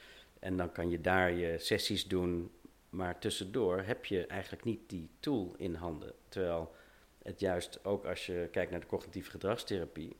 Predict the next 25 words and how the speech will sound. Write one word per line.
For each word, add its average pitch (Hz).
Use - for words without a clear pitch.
als -
je 90
daar, 90
eh, 85
iets -
leert 101
of 90
iets, -
eh, 82
ervaart 95
in 98
je, 92
in 104
de 90
sessie, 92
dan 98
wil 98
je 90
graag 87
dat -
er -
tussen -
de 85
sessie -
ook -